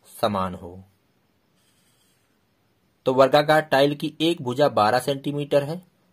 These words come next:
यानी ये लंबाई कितनी है, बारह सेंटीमीटर। बारह सेंटीमीटर, यानी ये भी बारह सेंटीमीटर होगा,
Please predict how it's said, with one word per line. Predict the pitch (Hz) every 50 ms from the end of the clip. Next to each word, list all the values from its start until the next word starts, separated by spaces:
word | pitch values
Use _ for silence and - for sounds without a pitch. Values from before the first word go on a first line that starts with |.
| _ _ _ -
यानी | 113 117 117
ये | 110 110 123 143 151
लंबाई | 147 127 113 110 110 113 117
कितनी | - - 117 - 147 147
है, | 143 170 196 214 - _ _ _ - 117
बारह | 107 107 98 95 98 95
सेंटीमीटर। | 92 - 92 90 90 - 92 90 90 90 92 - - 95 95 _ _ _ _ _ _ _ _ _ _ _ _ _ _ _ _ _ _ _ _ _ _ _ _ -
बारह | 104 107 107 117 120
सेंटीमीटर, | 120 - 135 127 127 139 139 139 139 135 156 147 139
यानी | 117 113 110 113 113
ये | 110 107 107
भी | 101 113 113
बारह | 104 98 98 101 110 113
सेंटीमीटर | 110 127 120 113 - 120 120 123 120 - 120 117
होगा, | 117 123 117 123 120 135